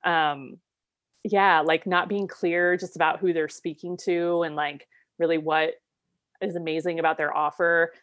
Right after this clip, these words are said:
A lot of people are afraid to make offers. Um, I feel like kind of in our, the space that we're in, um, it's probably more common that people are just not even talking about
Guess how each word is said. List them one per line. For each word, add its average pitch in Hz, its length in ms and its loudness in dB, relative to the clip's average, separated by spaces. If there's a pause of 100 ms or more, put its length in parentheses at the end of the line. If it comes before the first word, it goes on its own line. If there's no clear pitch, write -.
(100)
A 185 40 -4
lot 180 120 4
of 175 60 -2
people 180 220 0
are 147 140 2
afraid 160 400 -6
to 214 60 -4
make 196 240 -6
offers. 202 640 0 (280)
Um, 156 280 0
I 175 60 -4
feel 180 180 2
like 165 160 2
kind 170 180 -4
of 156 100 -4
in 160 200 0
our, 156 320 0
the - 100 -8
space 165 300 -4
that 147 180 -4
we're 151 240 0
in, 185 480 -2 (100)
um, 147 220 -2
it's 170 200 -8 (260)
probably 175 340 0
more 165 320 0
common 185 600 0
that 160 260 2
people 170 320 0
are 165 200 2
just 165 300 0
not 160 220 0
even 160 180 -8
talking 175 540 -8
about 202 420 2